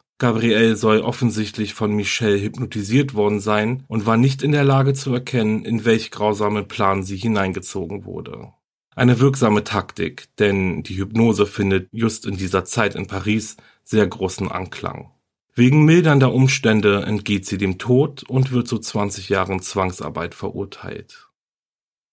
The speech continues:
Ihre Strafe sitzt sie im Frauengefängnis von Nanterre und anschließend in Clermont ab. Bereits neunzehnhundertfünf entlässt man sie jedoch wegen guter Führung.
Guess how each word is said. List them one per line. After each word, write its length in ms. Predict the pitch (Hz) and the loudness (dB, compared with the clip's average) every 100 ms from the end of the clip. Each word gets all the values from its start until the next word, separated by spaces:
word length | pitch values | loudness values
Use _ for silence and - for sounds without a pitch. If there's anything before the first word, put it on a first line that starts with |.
| _ - - | _ -20 -10
Ihre 220 | 143 139 | -2 0
Strafe 480 | 147 - 156 208 240 | 0 2 2 2 2
sitzt 320 | 185 190 - | 2 0 -4
sie 100 | - | -6
im 140 | 170 156 | -2 -2
Frauengefängnis 840 | - 143 135 135 135 127 113 110 | -2 2 4 4 2 0 0 0
von 200 | - 113 | -2 0
Nanterre 500 | 107 101 - 131 143 | 0 -2 0 0 0
und 220 | 113 110 | 0 -4
anschließend 720 | 110 113 - 104 101 - 107 101 | -2 -2 -2 -6 -6 -4 -4 -4
in 200 | 110 104 | -6 -6
Clermont 520 | - 120 104 90 - | -2 0 0 -2 -4
ab. 380 | 67 - - - _ _ _ _ _ - - - - | -14 -14 -18 -20 _ _ _ _ _ -20 -20 -8 0
Bereits 480 | 139 139 135 135 | 2 4 2 0
neunzehnhundertfünf 880 | 135 123 123 120 104 - 135 120 - | 2 2 2 0 0 2 2 2 0
entlässt 480 | 101 92 101 - - | -6 -2 -2 -2 -4
man 140 | 98 | -4
sie 120 | 92 | -2
jedoch 420 | 92 95 92 - - | -2 -2 -2 -4 -6
wegen 260 | 92 92 | -4 -4
guter 300 | - 101 101 | -6 -8 -6
Führung. 580 | 98 117 92 85 - 92 | -6 -6 -6 -6 -12 -16